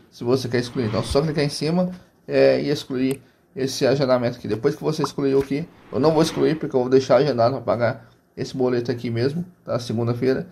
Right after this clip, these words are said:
Então, só clicar em excluir, ele vai ser excluído esse agendamento aqui, tá certo?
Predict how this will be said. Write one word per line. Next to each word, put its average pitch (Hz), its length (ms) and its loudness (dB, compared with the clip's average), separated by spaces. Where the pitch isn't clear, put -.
Então, 135 240 -2
só 139 220 0
clicar 139 580 0
em 131 100 -6
excluir, 123 560 -4
ele 120 140 -4
vai 113 180 0
ser 117 340 -6
excluído 113 720 0
esse 113 440 -6
agendamento 107 720 2
aqui, - 220 -12
tá 110 80 -16
certo? 185 380 4